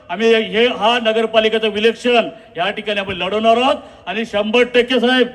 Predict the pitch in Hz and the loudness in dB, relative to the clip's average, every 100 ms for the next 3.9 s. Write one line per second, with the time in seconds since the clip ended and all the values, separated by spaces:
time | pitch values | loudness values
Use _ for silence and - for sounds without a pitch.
0 | - - - 175 220 226 240 233 202 220 | -10 -20 -8 2 2 2 2 2 0 0
1 | 269 269 247 247 240 240 240 208 - - | 2 4 6 6 4 6 6 6 2 -12
2 | - 180 220 240 - - - 220 220 196 | -10 -4 -2 -2 -4 -16 -4 -2 -2 -6
3 | 202 190 185 208 - 254 254 254 247 | -10 -8 -6 -4 -2 0 2 6 4